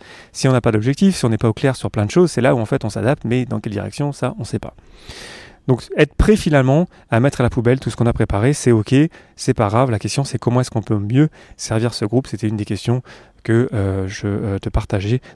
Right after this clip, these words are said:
dans l'épisode de la semaine dernière. Tout ça, on comprend bien que ça prend du temps, c'est pas magique.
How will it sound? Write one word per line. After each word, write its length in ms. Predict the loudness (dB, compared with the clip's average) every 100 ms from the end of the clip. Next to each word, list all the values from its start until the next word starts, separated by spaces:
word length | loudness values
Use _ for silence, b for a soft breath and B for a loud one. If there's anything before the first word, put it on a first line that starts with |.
| -4
dans 60 |
l'épisode 320 | -4 0 0
de 60 | 0
la 80 | -2
semaine 200 | -4 -6
dernière. 260 | -4 -6 -12 _ _ _ _ _ _ _ _ B B B B
Tout 140 | 2 4
ça, 380 | 6 6 4 -2 b b b b b _ 2
on 160 | 2
comprend 320 | 4 2 4
bien 260 | 4 4 4
que 160 | 2 -2
ça 220 | 0 0
prend 180 | 2 2
du 140 | 2
temps, 240 | 2 2 -2
c'est 180 | -8 -6
pas 140 | 0 2
magique. 480 | 2 2 -4 -8